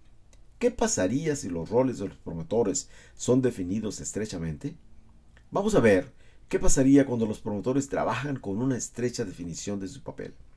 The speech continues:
Si un promotor da clases de diabetes ciento uno,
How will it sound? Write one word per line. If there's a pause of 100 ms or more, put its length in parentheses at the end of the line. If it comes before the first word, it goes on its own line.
(640)
Si
un
promotor (540)
da
clases
de
diabetes (280)
ciento
uno,